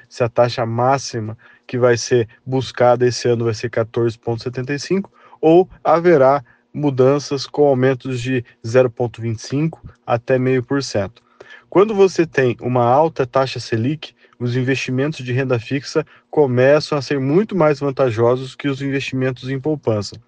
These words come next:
Hoje nós temos uma poupança que gira, que tem um rendimento muito próximo a zero vírgula seis por cento, zero ponto meia dois por cento ao mês,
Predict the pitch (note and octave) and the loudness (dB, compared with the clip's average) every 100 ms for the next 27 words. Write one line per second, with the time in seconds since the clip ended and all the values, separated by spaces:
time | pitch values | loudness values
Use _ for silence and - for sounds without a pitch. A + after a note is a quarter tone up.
0 | - - - A2+ C3 C#3+ C#3+ D3 C#3+ D3 | -20 -20 -6 2 2 2 -2 -2 0 2
1 | C3+ C3 A#2+ C#3 C3 - C3 A#2+ C3+ C3+ | 2 0 2 0 0 -8 -8 -2 2 2
2 | A#2+ - _ B2 B2+ D3 C3+ C3 A#2+ A#2+ | 2 -6 _ -4 0 0 0 -2 -2 -2
3 | C3+ - C#3+ C3 A#2+ B2 - A2+ - - | -2 -6 -10 -2 2 2 0 -6 -8 -18
4 | - A#2 G#2+ B2+ C3 A#2+ A#2+ A#2+ A2+ B2+ | -6 -2 2 4 2 0 0 0 0 -2
5 | B2 - - G#2+ - C#3 C#3 B2+ A#2 A2+ | -2 -4 -10 -8 -4 -2 -2 -4 -4 0
6 | A#2+ A#2 A#2+ A#2 A2+ A2+ A#2+ A2 A2 B2 | 0 0 -4 -4 -4 -2 -2 -2 0 0
7 | B2 - G#2+ - A2+ C#3+ D3 C3+ D#3 | 0 -4 -10 -8 -6 -4 0 2 0